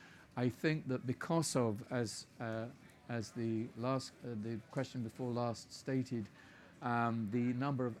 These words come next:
outlets now are multiplying overnight. I think that there is, especially with, with, with short, uh, filmmakers who are being sponsored by great companies and brands to make a nine-minute or twelve-minute film,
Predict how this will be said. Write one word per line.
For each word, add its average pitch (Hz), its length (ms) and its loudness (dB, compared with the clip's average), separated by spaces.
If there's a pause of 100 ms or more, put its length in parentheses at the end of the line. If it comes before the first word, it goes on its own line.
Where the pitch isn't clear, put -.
outlets 156 560 0
now 101 400 -2 (720)
are 117 160 2
multiplying 135 840 4
overnight. 120 880 2 (640)
I 127 160 4
think 127 300 -2
that 120 160 -6
there 123 180 2
is, 120 180 0
especially 139 540 0
with, 123 240 4 (400)
with, 131 240 4 (140)
with 123 280 2
short, - 360 0
uh, 139 80 2 (260)
filmmakers 147 520 4
who 139 80 4
are 127 40 4
being 131 240 2
sponsored 151 560 2
by 131 340 6 (400)
great 139 280 6
companies 127 520 2
and 120 140 2
brands 135 480 4
to 127 100 -2
make 131 240 0
a 120 60 2
nine-minute 131 640 2
or 107 100 0
twelve-minute 117 600 0
film, 110 420 -2